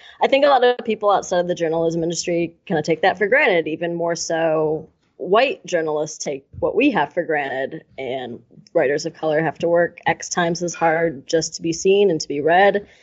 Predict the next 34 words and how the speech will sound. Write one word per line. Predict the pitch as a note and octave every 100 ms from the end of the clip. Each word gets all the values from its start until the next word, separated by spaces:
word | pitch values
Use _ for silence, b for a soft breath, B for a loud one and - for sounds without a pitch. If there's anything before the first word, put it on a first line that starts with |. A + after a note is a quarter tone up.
| B -
at | D#3
least | F3 F3+ - -
twice | F3+ E3+ F3+
as | E3+
hard, | E3 E3 E3
and | D3+
then | D#3
you | D#3
start | D#3 E3 D3+ -
adding | D#3 C#3+ D#3
on, | C#3+ C#3+ D3 D3+ D3+
you | D#3+
know, | A#2
other | - D3
factors | D3+ C#3+ D3+ - D#3 D3+ D#3+ -
as | D#3
far | - D3+ D#3+
as | -
sexuality | - - D#3+ A3 A3 G#3 G#3 F#3+
and | C3+
gender | E3 E3+ E3+ E3+
and | D#3+
ability | A#2+ D#3 D#3+ D#3+ C#3+
and | D3
class. | - D3+ D#3+ F3 - - B B B B B -
It's | G#3+ A3 -
a | B3+
difficult | F#3+ F#3 F3 F3 F3+ -
industry | D#3+ E3+ F#3 - A#3+ A#3+
that | F3
only | D#3+ D#3+
gets | D#3+ -
more | D3 D3
difficult. | D#3 D#3+ - A#3 B3+ B3+